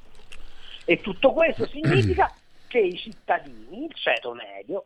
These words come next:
Speaker 1: sarà terribilmente impoverito.
Speaker 2: Il quadro, mm, ha una sua razionalità, no? Perché tu dici: "È arrivato il momento di far pagare il conto definitivamente all'Italia, no? Di eliminare
Speaker 1: Eh.
Speaker 2: un pericoloso concorrente", perché poi alla
Speaker 1: Eh.
Speaker 2: fine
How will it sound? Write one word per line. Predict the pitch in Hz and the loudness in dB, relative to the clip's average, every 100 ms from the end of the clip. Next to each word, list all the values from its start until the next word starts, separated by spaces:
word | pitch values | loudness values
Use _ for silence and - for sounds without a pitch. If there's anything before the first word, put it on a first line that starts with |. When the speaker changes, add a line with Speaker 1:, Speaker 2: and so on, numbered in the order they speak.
| - | -2
Speaker 1:
sarà | 262 226 180 113 _ - - _ | 2 2 0 -4 _ -20 -20 _
terribilmente | 302 277 214 226 214 214 269 339 330 277 - | 2 2 2 -10 -16 -12 -10 -10 -12 -16 -8
impoverito. | 311 330 285 254 120 87 - - _ _ _ _ _ _ _ _ _ _ _ _ _ _ _ _ _ _ _ - - - - _ _ _ _ _ - | -8 2 4 4 0 -6 -20 -20 _ _ _ _ _ _ _ _ _ _ _ _ _ _ _ _ _ _ _ -16 -14 -14 -20 _ _ _ _ _ 2
Speaker 2:
Il | 123 | 2
quadro, | - 202 214 180 131 113 | 6 6 6 6 8 6
mm, | 104 110 107 | 6 4 4
ha | 123 | 4
una | 123 113 | 4 2
sua | - 117 110 | 4 4 6
razionalità, | 104 - 110 95 87 87 - 90 82 80 | 4 4 4 4 4 2 4 2 4 4
no? | 95 107 117 107 92 | 6 6 4 0 0
Perché | 92 98 104 104 101 95 | 0 2 4 6 6 6
tu | 123 | 6
dici: | 110 101 104 | 6 6 4
"È | |
arrivato | 104 113 113 120 | 6 6 6 6
il | 117 | 6
momento | 139 123 107 117 | 6 6 4 4
di | 98 | 4
far | 95 95 | 4 4
pagare | 92 87 85 85 | 4 6 6 4
il | - | 4
conto | 73 71 71 76 | 4 4 4 2
definitivamente | 76 76 73 - 73 71 69 64 | 4 4 2 4 4 4 2 4
all'Italia, | 69 67 - 53 58 57 | 4 2 0 0 0 2
no? | 73 92 | 4 4
Di | 87 90 95 | 4 6 6
eliminare | 104 110 113 117 127 | 8 8 8 6 4
Speaker 1:
Eh. | 123 | 4
Speaker 2:
un | |
pericoloso | 104 101 - 101 92 85 | 4 2 4 4 4 4
concorrente", | 82 80 80 71 69 69 85 | 2 2 4 4 4 2 2
perché | 110 120 | 2 4
poi | 120 | 4
alla | 98 | 4
Speaker 1:
Eh. | 101 | 4
Speaker 2:
fine | 127 92 | 4 4